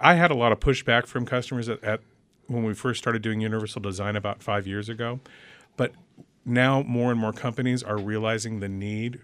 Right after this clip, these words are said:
for this and coming up with products that look, uh, just like the accessories, your existing t-, towel bar. Delta has a whole line of, of towel bars as well as, uh, excuse me, grab bars, as well as Kohler that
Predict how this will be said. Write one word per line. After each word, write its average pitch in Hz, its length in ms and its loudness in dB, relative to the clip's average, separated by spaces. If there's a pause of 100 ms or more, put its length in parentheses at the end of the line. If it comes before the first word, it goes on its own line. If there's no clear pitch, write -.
(120)
for 123 600 -2
this 127 460 0
and 110 240 0
coming 120 260 -2
up 117 120 -4
with 117 160 -8
products 123 520 0 (300)
that 117 180 0
look, 120 380 -2 (640)
uh, 104 280 2 (100)
just - 360 2
like 113 280 0 (300)
the 104 180 -4
accessories, 135 760 0
your 110 280 -6
existing 107 420 -4
t-, - 160 -14
towel 120 260 0
bar. 127 280 0 (320)
Delta 123 260 2
has 110 200 2
a 95 40 -2
whole 123 300 -4
line 113 240 0
of, 107 280 -2
of 104 400 -2 (240)
towel 113 220 0
bars 107 260 -2
as 98 120 -10
well 110 240 -2
as, 107 160 -4 (100)
uh, 104 140 -2 (260)
excuse 104 300 -6
me, 92 80 -8
grab 104 300 -4
bars, 101 220 -6 (280)
as 117 120 -6
well 110 140 0
as 90 100 -6
Kohler 131 480 0 (360)
that 120 200 2